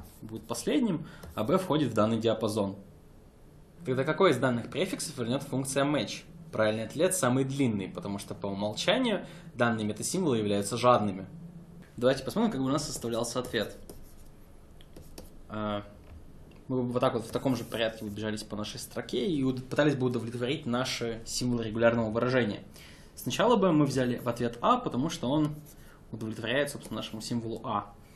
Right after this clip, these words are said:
Затем мы бы поочередно брали Б, А, А, Б и А, потому что они подходят под вот данный метасимвол. То есть мы бы взяли Б, взяли бы А, взяли бы А, взяли бы Б, взяли бы А.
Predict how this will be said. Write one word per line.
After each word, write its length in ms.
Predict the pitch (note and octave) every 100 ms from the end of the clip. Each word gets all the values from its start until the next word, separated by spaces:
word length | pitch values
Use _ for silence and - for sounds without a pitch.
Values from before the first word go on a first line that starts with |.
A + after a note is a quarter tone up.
| - - - -
Затем 320 | A#2 - A#3
мы 180 | A3 C#3+
бы 180 | C3 -
поочередно 600 | A#2+ - C3+ C3 A2 G#2
брали 280 | G#2 G#2+
Б, 400 | G2+ A#2 A2+ G#2 - - -
А, 280 | A2+ G2+ - - -
А, 360 | A2 A2 F#2+ - -
Б 300 | G#2+ A2 G#2+
и 200 | - A2+
А, 300 | D3 B3 C4 - - -
потому 220 | A#2 G3+
что 100 | G3+
они 100 | D3+
подходят 500 | C#3 B2 - F#3 -
под 200 | C#3+ C#3
вот 160 | A#2 A2
данный 260 | B2 B2
метасимвол. 640 | A2 A#2 B2 - A#2+ G2+ - - - - -
То 80 |
есть 100 | A2+
мы 80 | A#2+
бы 60 | G#2
взяли 260 | A2 G#2+
Б, 420 | G#2+ C#3 A3 G#3+ - -
взяли 260 | G#2+ G#2+ G#2+
бы 160 | G#2 -
А, 400 | E3+ E3+ D#3 -
взяли 220 | - G#2
бы 160 | G#2 -
А, 320 | C3+ D3+ D3 C#3+ -
взяли 160 | G#2
бы 120 | G#2
Б, 400 | G#2 A#2 C3+ C3+ -
взяли 160 | A2 A#2
бы 160 | A#2
А. 240 | B2+ G#2+